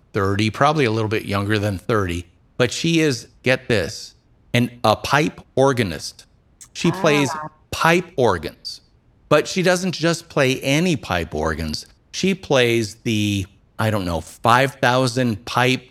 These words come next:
Speaker 1: organ at this venue in London. What is it? Uh, uh, Albert Hall.
Speaker 2: Wow.
Speaker 1: And Albert Hall is this beautiful circular venue, and everybody's played there. Rock and roll,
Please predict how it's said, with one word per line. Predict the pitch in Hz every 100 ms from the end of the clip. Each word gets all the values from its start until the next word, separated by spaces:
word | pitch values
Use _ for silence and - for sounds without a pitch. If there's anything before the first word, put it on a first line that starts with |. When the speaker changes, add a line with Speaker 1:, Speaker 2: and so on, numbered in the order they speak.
| -
Speaker 1:
organ | 127 123 123 127
at | 127 110 107 107 - 95
this | 110 104
venue | 101 131 139 127 107 98
in | 110 104 101
London. | 143 147 98 87
What | 85 117
is | 104
it? | 107 -
Uh, | 131 117 98 -
uh, | - - -
Albert | 123 139 135
Hall. | 113 123 78 - _ _ _ _
Speaker 2:
Wow. | 151 175 147 - _ _
Speaker 1:
And | 139 135 127 120 113 117 -
Albert | 139 156 170
Hall | 131 135
is | 110
this | 95 98
beautiful | - 123 131 143 151 147 131 127 110
circular | - - 135 131 139 117 107
venue, | 101 110 104 104 104 104 101 110
and | - 104 101 101 101 -
everybody's | 165 156 143 120 113 92
played | - 110 101 87
there. | 92 90
Rock | 85 90 117 -
and | 123 113
roll, | 117 113 113 110 107 -